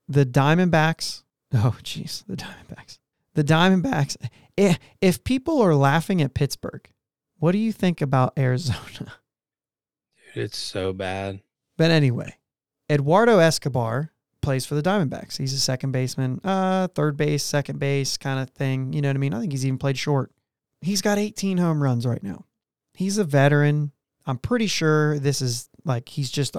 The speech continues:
Speaker 1: whatever deal he's on, it's this year. So he's a rental. So he's a rental who provides power, but, I mean, he hits, like,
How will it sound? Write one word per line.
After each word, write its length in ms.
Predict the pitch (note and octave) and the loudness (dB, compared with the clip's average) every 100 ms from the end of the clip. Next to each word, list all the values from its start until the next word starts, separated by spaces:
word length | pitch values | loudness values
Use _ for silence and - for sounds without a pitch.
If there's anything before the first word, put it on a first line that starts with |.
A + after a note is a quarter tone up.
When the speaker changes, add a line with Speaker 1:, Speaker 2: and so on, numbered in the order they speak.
| - | -4
Speaker 1:
whatever 400 | C#3+ C3 B2+ B2 | 0 2 0 -2
deal 280 | C3 C3 | 0 0
he's 180 | B2 B2+ | 0 0
on, 180 | B2 A#2+ | 0 0
it's 160 | A#2+ - | -2 -4
this 240 | B2+ - | -4 -4
year. 220 | - - - _ _ | -8 -10 -14 _ _
So 140 | - | -2
he's 100 | D#3+ | 0
a 60 | D3+ | 0
rental. 400 | C3+ A#2+ - - _ _ _ _ | 0 -2 -6 -16 _ _ _ _
So 160 | - D3 | 0 0
he's 200 | F3 A3 | 2 0
a 40 | |
rental 500 | F#3+ D3+ C#3 C3 F3 - _ - | 0 2 2 0 -2 -10 _ -4
who 100 | E3 | -4
provides 500 | - C#3+ C#3 F#3 - | -2 0 2 2 0
power, 500 | G3+ D3 C3 F3 - _ _ _ | 0 2 2 0 -4 _ _ _
but, 320 | - E3 D#3+ - | 2 6 4 4
I 60 | |
mean, 140 | G#3+ G#3+ | 0 2
he 80 | G3 | 2
hits, 160 | F#3+ | 2
like, 180 | F#3 E3 | 0 -4